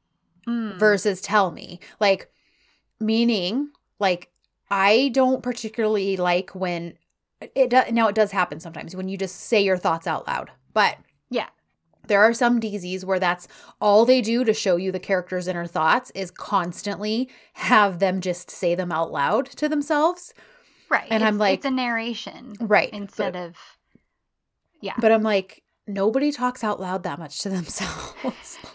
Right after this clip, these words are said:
Speaker 2: Like,
Speaker 1: No.
Speaker 2: sometimes, yes, you do. Sometimes you do mumble to
Speaker 1: Sure.
Speaker 2: yourself. Sometimes you do say, but a lot of times where you're like, "Okay,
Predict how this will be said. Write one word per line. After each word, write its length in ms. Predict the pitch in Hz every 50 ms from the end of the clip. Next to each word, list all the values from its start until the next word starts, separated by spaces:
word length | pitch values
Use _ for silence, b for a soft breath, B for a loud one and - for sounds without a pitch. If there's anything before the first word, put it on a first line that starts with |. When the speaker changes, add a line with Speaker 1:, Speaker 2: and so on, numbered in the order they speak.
| - -
Speaker 2:
Like, 360 | 220 160 247 226 - - - -
Speaker 1:
No. 220 | - - - 190 _ _ _ _ _ _ _ _ _ B B B B B B B B B B B B
Speaker 2:
sometimes, 580 | - - 277 311 359 330 349 339 302 277 269 240
yes, 280 | 302 254 208 196 -
you 100 | 240 240
do. 240 | 202 226 175 135 160
Sometimes 460 | - - 240 240 233 277 285 269 240 233
you 80 | 247
do 160 | 202 247 254
mumble 280 | 214 208 196 190 196 196
to 60 | 339 302
Speaker 1:
Sure. 60 | 180
Speaker 2:
yourself. 280 | 180 175 190 156 147
Sometimes 260 | - 196 190 220 - 226
you 140 | 208 220
do 200 | 202 180 220 226
say, 200 | 220 - 226 - -
but 220 | 190 208 185 - - b b b b b b b b b b b b _ _ _ _ _ _ -
a 100 | 233 220
lot 240 | 208 208 196 196 208
of 80 | 202
times 280 | - 233 226 226 220 214
where 80 | 208 202
you're 100 | 190 190
like, 300 | 185 170 165 156 - _ _ _ _ _ _ _ - -
"Okay, 360 | 214 - 196 185 - 185